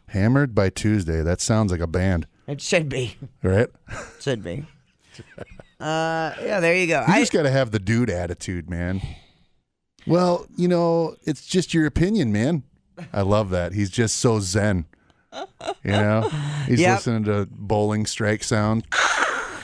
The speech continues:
Speaker 2: Well, see, the, the, the whole thing, the,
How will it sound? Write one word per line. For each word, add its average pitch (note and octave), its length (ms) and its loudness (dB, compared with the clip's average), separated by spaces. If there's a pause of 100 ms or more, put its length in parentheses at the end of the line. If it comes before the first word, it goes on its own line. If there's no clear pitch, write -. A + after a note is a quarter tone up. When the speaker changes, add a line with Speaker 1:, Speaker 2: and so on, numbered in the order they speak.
(240)
Speaker 2:
Well, A#3 280 6 (100)
see, B3 240 0
the, G#3 320 -2
the, F#3 500 -2
the F3+ 160 0
whole B3 220 0
thing, C#3 720 -4
the, B2+ 400 -8